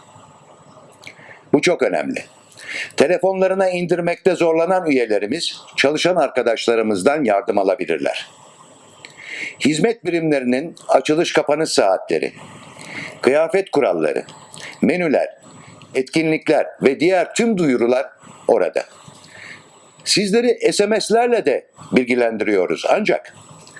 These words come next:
M D K Info mobil uygulamasının tüm üyeler tarafından kullanımı çok daha hızlı haberleşmemizi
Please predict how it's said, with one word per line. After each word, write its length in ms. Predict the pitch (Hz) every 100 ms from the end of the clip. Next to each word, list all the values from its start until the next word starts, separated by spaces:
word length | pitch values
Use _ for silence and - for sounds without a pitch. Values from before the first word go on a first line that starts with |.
| - - -
M 220 | 135 170
D 140 | 208
K 200 | - 226
Info 360 | 208 185 175 170
mobil 240 | 190 226
uygulamasının 840 | 196 160 131 131 117 110 101 127 - - - - -
tüm 200 | - 269
üyeler 360 | 233 185 151 -
tarafından 600 | 123 110 113 104 92 87
kullanımı 600 | 98 95 87 85 143 - - - - - - - -
çok 300 | - 214 226
daha 180 | 208 180
hızlı 460 | 151 160 165 170 -
haberleşmemizi 1080 | 90 123 127 120 117 - 107 98 87 95 147